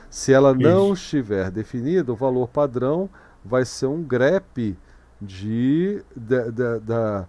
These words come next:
Speaker 1: desse, desse, dessa variável X M L, também passada como se fosse arquivo aqui por uma here string, né, pro comando
Speaker 2: Isso.
Speaker 1: grep. Bem, bem legal. Agora, se
Speaker 2: É.
Speaker 1: já tiver definida, é o próprio canal title, o valor que tiver em canal
Speaker 2: Sim.
Speaker 1: title.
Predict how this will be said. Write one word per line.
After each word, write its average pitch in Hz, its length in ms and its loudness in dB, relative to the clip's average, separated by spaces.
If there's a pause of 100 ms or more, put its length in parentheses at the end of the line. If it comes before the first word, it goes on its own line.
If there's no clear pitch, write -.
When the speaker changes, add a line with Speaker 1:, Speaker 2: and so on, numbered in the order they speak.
(360)
Speaker 1:
desse, 127 260 0
desse, 139 600 0
dessa 123 200 -6
variável 143 460 0
X 147 260 -6
M 165 160 -6
L, 131 300 -2
também 120 320 -4
passada 127 420 -6
como 117 240 -10
se 113 140 -12
fosse - 300 -8
arquivo 135 400 -8
aqui 113 160 -10
por 101 180 -10
uma 98 180 -8
here 104 200 -4
string, 117 580 -6
né, 135 220 -4 (360)
pro 110 140 -6
comando 131 380 -4
Speaker 2:
Isso. 160 80 -6
Speaker 1:
grep. 113 440 0 (920)
Bem, 98 480 -4
bem 104 140 -2
legal. 120 420 0 (280)
Agora, 120 340 2
se - 260 -2
Speaker 2:
É. 120 120 6
Speaker 1:
já 170 120 6
tiver 127 340 2
definida, 175 680 2
é 254 200 -2
o 269 60 -2
próprio 151 460 2
canal 208 320 0
title, 147 420 2
o 98 140 -8
valor 127 320 0
que - 80 -8
tiver 143 320 2
em - 20 -2
canal 156 320 -2
Speaker 2:
Sim. 110 60 -8
Speaker 1:
title. 95 440 -4